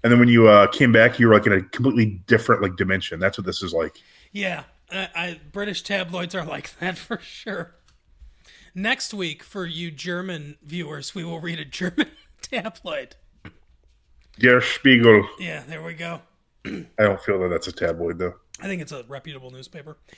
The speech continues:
Speaker 2: But
Speaker 1: What was that, uh, what was that, uh, one we used to get in German class? Remember, like, it was, like, the German pop, uh,
Speaker 2: Oh,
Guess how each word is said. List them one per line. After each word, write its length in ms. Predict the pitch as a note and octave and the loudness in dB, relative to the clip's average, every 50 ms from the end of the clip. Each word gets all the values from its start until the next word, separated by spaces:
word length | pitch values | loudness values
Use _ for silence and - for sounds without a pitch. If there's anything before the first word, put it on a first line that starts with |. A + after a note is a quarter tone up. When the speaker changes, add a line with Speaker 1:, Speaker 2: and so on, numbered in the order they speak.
| _ _ _ _ - | _ _ _ _ -16
Speaker 2:
But 280 | G#3 E3+ A3 G#3 - | -10 -6 -2 2 6
Speaker 1:
What 140 | F#3+ A3 D4 | 8 8 8
was 160 | B3+ G#3+ D#3+ | 8 6 8
that, 180 | F3+ F#3+ F#3 F3 | 8 8 10 10
uh, 360 | D#3+ D3+ C#3+ C#3 C3 C3 C#3 | 10 10 10 10 8 6 6
what 120 | C#3 F#3+ A3 | 8 10 10
was 120 | B3+ C4+ A3+ | 10 10 8
that, 180 | G#3 E3 C3+ | 6 6 8
uh, 300 | C3+ B2 A#2 A2+ A2 A2 A2 G#2+ - - | 8 10 10 10 10 8 6 4 0 4
one 180 | A2+ B2 B2+ C3 | 6 6 8 8
we 60 | C#3 | 6
used 120 | C3+ C3 - | 4 4 2
to 60 | B2+ | 0
get 100 | A#2+ G#2 | -2 -2
in 100 | G#2 G2 | -2 -4
German 360 | F2+ - G#2 A2+ A#2+ A#2 G2+ | -2 0 0 2 2 2 0
class? 340 | F2 - F2 E2+ F2 - - | 0 -2 -2 0 -2 -2 -2
Remember, 220 | - G2+ G2+ G2 G2 | -4 -2 0 2 2
like, 60 | F#2+ F#2+ G2+ | 2 2 0
it 60 | G#2+ | 0
was, 140 | G2+ F#2+ F#2 | -2 -2 -2
like, 120 | G2+ E2+ | -4 -4
the 80 | - F#2+ | -4 -6
German 420 | F2+ - - G2 G2 G2+ G2 F#2+ | -6 -4 -2 0 0 0 -2 -2
pop, 380 | - - G#2+ G2+ G#2 - - _ _ | -4 -2 -2 -2 -2 -4 -8 _ _
uh, 400 | - A2+ A2 A2 G#2+ A2 A2+ A#2 - - _ _ - - | 2 4 4 6 4 4 2 0 -4 -12 _ _ -20 -18
Speaker 2:
Oh, 300 | D#3 D#3+ D#3 D3+ C#3+ | -16 -16 -14 -14 -16